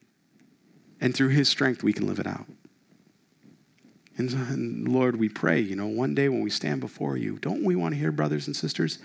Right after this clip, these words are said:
"Well done, good and faithful servant"? Not that we don't blow it. We all blow it. Don't we blow it? We blow it. But,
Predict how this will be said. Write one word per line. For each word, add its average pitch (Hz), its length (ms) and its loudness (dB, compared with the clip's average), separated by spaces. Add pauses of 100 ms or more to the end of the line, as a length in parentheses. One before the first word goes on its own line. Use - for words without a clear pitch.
(360)
"Well 160 460 2
done, 156 580 0 (460)
good 160 160 6
and 180 120 -2
faithful 170 360 0
servant"? 180 420 -2 (460)
Not 269 160 2
that 240 80 0
we 190 100 4
don't 190 240 2
blow 160 300 2
it. 277 80 -4
We 269 120 4
all 277 160 2
blow 208 360 2
it. 247 100 -2
Don't 254 140 0
we 285 100 2
blow 202 320 0
it? 302 140 -4 (1000)
We 294 140 6
blow 269 380 4
it. 92 120 -6 (2250)
But, - 120 8